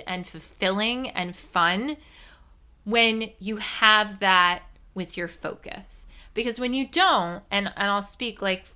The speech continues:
for myself again, I feel incredibly disconnected from everything I'm doing. It's just a conversation.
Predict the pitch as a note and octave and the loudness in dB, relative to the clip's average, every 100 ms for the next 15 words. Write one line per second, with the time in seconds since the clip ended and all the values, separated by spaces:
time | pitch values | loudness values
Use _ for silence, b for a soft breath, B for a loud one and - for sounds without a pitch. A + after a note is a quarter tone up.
0 | - F#3 F#3 G#3+ - E4 E4+ G3 E3+ D#3+ | -12 -6 -4 -2 0 -2 -2 -2 0 0
1 | E3 F#3+ b b b b - A3 - A#3 | -4 -12 b b b b -6 -4 -4 -2
2 | G3+ F#3 - - G#3+ A3+ A3 G#3 G3+ - | -2 -4 -6 0 0 2 -2 -4 -6 -6
3 | A3 F#3 F#3+ F#3+ F#3 F3 - F3+ F#3 F#3 | -4 -4 -4 -10 -10 -10 -6 -4 -4 -6
4 | F#3+ F3+ F3+ E3+ E3 D#3 F3 - b b | -6 -6 -6 -4 -4 -4 -8 -12 b b
5 | b b b G3+ G3 - G3+ G3 G#3 G3+ | b b b -10 -8 -4 -4 -4 -6 -4
6 | F#3+ F#3+ F3+ F3 D#3 D3+ - E3+ F#3+ | -2 -2 -4 -6 -8 -8 -6 -6 -8